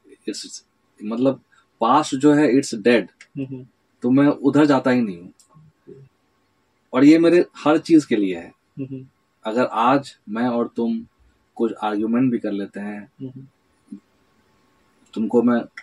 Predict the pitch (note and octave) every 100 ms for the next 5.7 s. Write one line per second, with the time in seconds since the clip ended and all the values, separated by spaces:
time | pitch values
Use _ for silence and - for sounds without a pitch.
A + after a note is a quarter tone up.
0 | - A2 A2 A2+ G#2 G#2 G#2 A2 G#2+ -
1 | A#2 A2+ A2 - _ _ _ _ _ _
2 | _ _ _ _ G#3+ - - - - -
3 | - _ C3+ C3 C3+ _ _ _ _ _
4 | C#3 C#3 B2+ D#3 F3+ - C3 C#3+ D#3 D3+
5 | D3+ D#3+ - - E3+ E3+